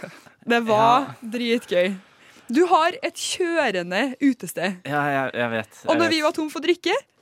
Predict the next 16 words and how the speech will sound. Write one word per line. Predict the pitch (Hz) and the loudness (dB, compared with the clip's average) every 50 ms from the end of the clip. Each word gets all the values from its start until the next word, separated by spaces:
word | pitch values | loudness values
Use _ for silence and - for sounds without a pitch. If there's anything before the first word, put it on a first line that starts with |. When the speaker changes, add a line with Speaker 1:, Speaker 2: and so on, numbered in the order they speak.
| _ - | _ -8
Speaker 2:
nei, | - - - | -8 -6 -4
da | - 262 | -4 -6
kjørte | 330 - - 466 403 - - | -6 -2 -2 -2 0 2 4
vi | 359 | 4
jammen | 415 392 359 359 | 4 2 0 0
på | 370 427 | 0 2
en | 403 | 2
butikk | 427 440 - 339 - 403 | 2 2 2 2 2 2
og | 381 | 2
kjøpte | - 440 440 - | 2 0 0 0
mer. | 427 466 - - - - _ - 131 - - - | 0 0 0 -2 -6 -14 _ -8 -8 -6 -6 -8
Speaker 1:
<laughs> | 131 - - - - - | -8 -8 -12 -18 -20 -16
Ja. | - 107 101 120 - | -12 -8 -4 -2 0
Speaker 2:
Det | - 392 302 | 0 0 0
er | 285 311 339 392 480 440 | 2 0 2 0 0 -2
så | - - 370 | -6 -6 -4